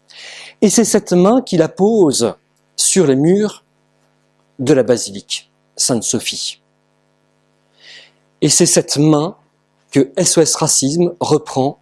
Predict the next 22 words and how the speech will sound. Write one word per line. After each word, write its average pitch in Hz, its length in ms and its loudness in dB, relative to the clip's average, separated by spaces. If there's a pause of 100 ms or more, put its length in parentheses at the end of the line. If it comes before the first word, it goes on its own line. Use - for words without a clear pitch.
(120)
en 135 80 2
mille 117 140 0
neuf 113 100 -4
cent 127 140 -4
quatre-vingt-six. - 720 -4 (1600)
C'est - 180 0
le 127 80 0
martyre 185 420 0
des 127 140 0
chrétiens, - 460 -4
cette - 280 -10
main. 95 220 -8 (3250)
S - 180 -2
O 226 40 0
S 190 100 0
Racisme 120 400 -2
s'est - 180 -4
bien 117 200 0
gardé 107 280 -2
de 98 80 -6
rappeler - 360 -6
ça - 380 -4